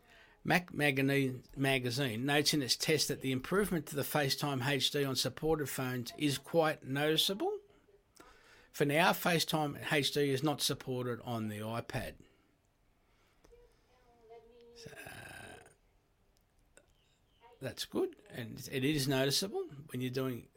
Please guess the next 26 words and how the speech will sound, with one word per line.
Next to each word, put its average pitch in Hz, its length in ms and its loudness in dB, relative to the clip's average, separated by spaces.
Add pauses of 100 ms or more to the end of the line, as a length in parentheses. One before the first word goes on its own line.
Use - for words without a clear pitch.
(100)
uh, 110 240 -10
ten 127 180 -4
eighty 123 220 -4
P. - 400 6 (2000)
So, - 240 -10
yeah. 117 720 -2 (1400)
Now, 117 140 -4
don't 135 240 -2
forget, 139 420 -2 (380)
things 160 240 2
when 147 160 2
we're 139 60 0
stuck - 300 2
indoors, 151 680 -2
for - 100 -8
those 135 300 0
of 131 100 -4
us 123 200 -10
stuck - 440 2
indoors, 135 540 -2 (1300)
remember 151 320 2
to 156 160 0
enjoy 156 280 4
your 151 180 4
kids - 720 0 (400)
and 165 500 6